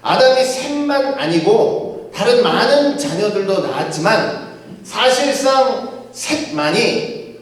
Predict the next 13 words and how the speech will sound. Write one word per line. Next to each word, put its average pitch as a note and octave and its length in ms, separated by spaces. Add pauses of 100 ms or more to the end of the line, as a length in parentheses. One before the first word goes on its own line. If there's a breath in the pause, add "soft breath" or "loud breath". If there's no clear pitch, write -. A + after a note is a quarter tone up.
아담이 B3 540
전하는 - 760
하나님의 A#3+ 680
언약과 G#3+ 500
말씀을 - 960
귀담아 C4+ 520
들었다고 F3+ 840
우리는 D3+ 220
생각해 C4+ 440
볼 F3 140
수가 - 160
있는 G3 220
거예요. - 160